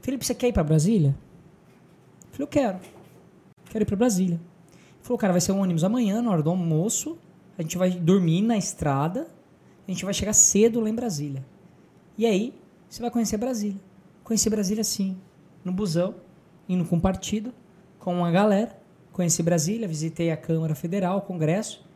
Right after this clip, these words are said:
e voltei. Aquilo pra mim foi sensacional. Não paguei nada,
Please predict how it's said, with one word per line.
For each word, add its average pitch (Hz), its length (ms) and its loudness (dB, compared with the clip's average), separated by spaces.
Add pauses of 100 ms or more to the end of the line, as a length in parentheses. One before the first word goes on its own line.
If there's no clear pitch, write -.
(120)
e 190 80 -10
voltei. 180 460 -6 (840)
Aquilo 202 200 -2
pra 202 120 4
mim 170 80 4
foi 170 120 -4
sensacional. 139 580 -4 (1400)
Não 165 120 4
paguei 160 340 4
nada, 196 540 -4